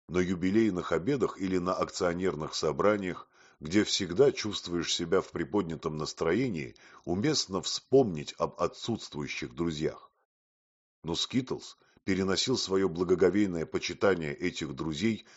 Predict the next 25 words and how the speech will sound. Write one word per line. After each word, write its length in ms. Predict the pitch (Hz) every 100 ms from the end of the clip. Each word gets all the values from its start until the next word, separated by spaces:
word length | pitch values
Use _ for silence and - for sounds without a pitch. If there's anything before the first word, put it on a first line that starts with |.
| - -
нередко 500 | 85 101 - - 98
в 60 |
совсем 440 | - 92 - 113 98
неподходящую 920 | 90 98 - 90 123 120 - 73 69
обстановку, 760 | - - 95 87 69 - - - _ - - -
причем 380 | - 80 - 95
провозглашал 760 | 92 85 82 80 87 - 98 95
тосты 440 | - 110 - 92
и 160 | 82 87
произносил 680 | 92 87 78 85 - 95 82
речи, 440 | 120 113 92 78 - _ _ -
также 420 | 113 98 71 78
совершенно 580 | - 85 85 - 101 90
неподходящие 960 | 85 82 87 - 85 107 95 - 69
к 100 | 65
этой 220 | 82 -
обстановке. 800 | 65 - - 87 82 64 - - - _ _ _ _ _ _ _
Никогда 400 | 85 76 73 98
не 100 | 101
забуду, 580 | 80 82 82 131 87 53 _ _ _
какой 360 | - 76 - 92 -
однажды 580 | 85 73 92 90 69 80
предложил 640 | 82 78 80 76 85 80
он 220 | 78 73
тост 440 | 65 117 117 -